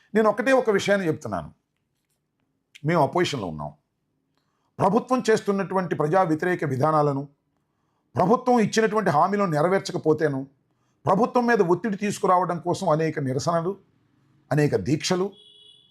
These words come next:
రకరకాల రూపంలో మేము చేస్తాం. అది మా డ్యూటీ, అపోజిషన్లో మా డ్యూటీ. దాన్ని మీరు నివారించడం కోసం అడ్డదారుల్లో నివారించకూడదు.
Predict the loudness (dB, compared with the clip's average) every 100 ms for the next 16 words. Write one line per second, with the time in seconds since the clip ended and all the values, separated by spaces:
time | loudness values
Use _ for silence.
0 | _ _ _ -4 -2 -2 0 0 0 -2
1 | -2 -2 -2 -2 -4 -8 -8 -12 -14 _
2 | _ _ _ _ _ _ _ 0 0 0
3 | -2 0 0 -2 -12 _ _ _ _ -2
4 | 2 0 0 -2 -2 -2 -2 -2 -4 -14
5 | _ _ _ _ _ 0 0 2 0 0
6 | 2 2 2 2 -2 -6 0 0 0 0
7 | 0 2 2 2 2 0 2 0 -2 -8
8 | -10 -10 -14